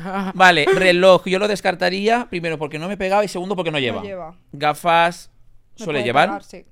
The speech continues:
Speaker 2: Balón de baloncesto.
Speaker 3: Es muy raro
Speaker 2: Es
Speaker 3: estar, es como muy concreto, ¿no?
Speaker 2: Sí, yo es lo primero que he pensado. Y luego gorra.
Speaker 3: También me pega.
Speaker 2: Sí, pero no lleva tantas gorras. Bueno, sí, pero en, en esta foto, por ejemplo, no lleva, hoy no lleva.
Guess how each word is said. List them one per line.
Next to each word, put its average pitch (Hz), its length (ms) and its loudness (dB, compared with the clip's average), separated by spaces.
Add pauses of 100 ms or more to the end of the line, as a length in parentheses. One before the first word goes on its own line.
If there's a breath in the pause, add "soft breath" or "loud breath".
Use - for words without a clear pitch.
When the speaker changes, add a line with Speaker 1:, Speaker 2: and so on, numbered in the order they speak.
Speaker 2:
Balón 180 320 0
de 220 80 -2
baloncesto. 202 1080 -4 (260)
Speaker 3:
Es 254 140 -10
muy 370 140 -6
raro 320 140 2
Speaker 2:
Es 302 60 -2
Speaker 3:
estar, 320 300 -2
es 233 100 -10
como 320 220 -10
muy 247 340 -8 (100)
concreto, 214 520 -8
¿no? 185 160 -18
Speaker 2:
Sí, 160 560 -6
yo 220 440 0 (440)
es 202 160 -2
lo 208 80 6
primero 185 200 2
que 165 60 -6
he 151 40 -4
pensado. 190 500 -4 (100)
Y 190 80 -2
luego 190 380 2
gorra. 196 580 2 (520)
Speaker 3:
También 214 260 -12
me 214 100 -12
pega. 170 300 -16
Speaker 2:
Sí, 262 240 -4
pero 190 240 -2
no 220 80 -6
lleva 247 180 2
tantas 147 340 -2
gorras. 123 680 -2
Bueno, 190 180 -2
sí, 190 240 -6
pero 170 200 -2
en, 160 200 -4
en 170 100 -6
esta 185 160 -8
foto, 190 200 -10
por 170 100 -6
ejemplo, 160 220 -8
no 151 80 -8
lleva, 170 320 2
hoy 180 160 2
no 160 120 -4
lleva. 160 500 -2